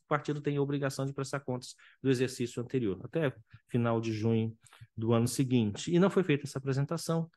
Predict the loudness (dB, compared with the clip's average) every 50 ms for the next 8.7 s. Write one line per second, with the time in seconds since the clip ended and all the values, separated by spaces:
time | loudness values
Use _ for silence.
0 | _ _ _ _ _ _ 4 6 8 8 8 6 6 4 2 4 4 4 2 0
1 | -2 -6 _ _ _ -20 -20 0 2 4 4 6 6 4 4 2 2 4 6 6
2 | 6 6 4 -2 -8 -10 -10 -10 _ _ _ _ _ _ _ _ _ _ _ _
3 | _ _ _ -4 0 2 4 4 4 4 2 2 2 2 0 0 -2 0 2 2
4 | 2 2 2 0 2 2 0 0 0 -2 -2 -4 -4 -2 -2 -2 -2 -2 -2 -2
5 | -2 -2 -4 -2 -2 -2 -2 0 -2 -2 -2 -2 -6 -6 -2 -2 -2 -2 -2 -4
6 | -4 -4 -4 -2 -4 -4 -2 -2 -2 -2 0 -2 -2 -2 -4 -8 -6 -6 -2 0
7 | 2 0 2 2 0 0 0 2 2 2 0 2 0 -2 0 0 -2 -2 0 0
8 | 0 2 0 -2 0 0 2 2 2 2 2 0 0 0